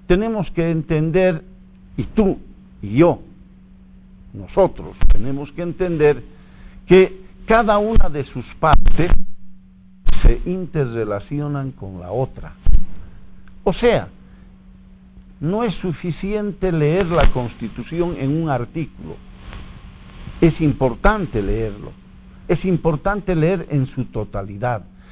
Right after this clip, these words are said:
porque cada una de sus partes está interrelacionada con las otras. Pero a su vez, todas las partes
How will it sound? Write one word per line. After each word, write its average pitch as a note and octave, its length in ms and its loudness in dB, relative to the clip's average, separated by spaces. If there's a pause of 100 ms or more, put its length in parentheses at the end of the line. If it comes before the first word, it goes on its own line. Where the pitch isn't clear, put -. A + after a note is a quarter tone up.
(200)
porque B2+ 380 -4
cada F#3+ 320 0
una D#3+ 260 -4
de A#2 140 -8
sus - 260 -16
partes C3+ 580 -10
está C#3 520 -6
interrelacionada A2+ 1300 -10
con G2 260 -12
las E2+ 180 -12
otras. C#3 420 -6 (1000)
Pero F#3 200 4
a F3 60 2
su E3 220 -4
vez, G#3+ 440 -2 (1600)
todas A#3 340 2
las E3 260 0
partes D3+ 720 -2